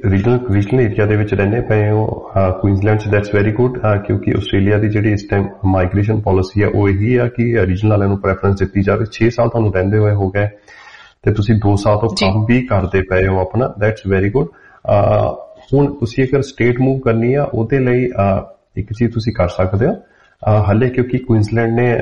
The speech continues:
Speaker 1: ਓਪਨ ਨਹੀਂ ਕੀਤਾ ਆ ਤੇ ਹਾਲੇ ਆਕੂਪੇਸ਼ਨ ਲਿਸਟ ਨਹੀਂ ਆਈਆਂ। ਇੱਕ ਵਾਰ ਜਦੋਂ ਆਕੂਪੇਸ਼ਨ ਲਿਸਟ ਆਉਂਦੀਆਂ ਆ, ਉਹਨੂੰ, ਅਹ,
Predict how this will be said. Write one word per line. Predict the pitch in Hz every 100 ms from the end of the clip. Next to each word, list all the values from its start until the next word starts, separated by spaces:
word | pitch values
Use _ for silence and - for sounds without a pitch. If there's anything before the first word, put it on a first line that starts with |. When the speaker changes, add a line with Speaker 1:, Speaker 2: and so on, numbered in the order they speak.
| -
Speaker 1:
ਓਪਨ | 107 -
ਨਹੀਂ | 107 101 127
ਕੀਤਾ | 113 113 117 117 127
ਆ |
ਤੇ | 123 110 101
ਹਾਲੇ | 98 101
ਆਕੂਪੇਸ਼ਨ | - - - 104 110
ਲਿਸਟ | 110 101 -
ਨਹੀਂ | - 147
ਆਈਆਂ। | 113 95
ਇੱਕ | - 107
ਵਾਰ | 127
ਜਦੋਂ | 135 139
ਆਕੂਪੇਸ਼ਨ | - - 123 123 127
ਲਿਸਟ | 117 107 -
ਆਉਂਦੀਆਂ | 101 92 101 104 98 135
ਆ, | - _ - - - -
ਉਹਨੂੰ, | 127 165 -
ਅਹ, | -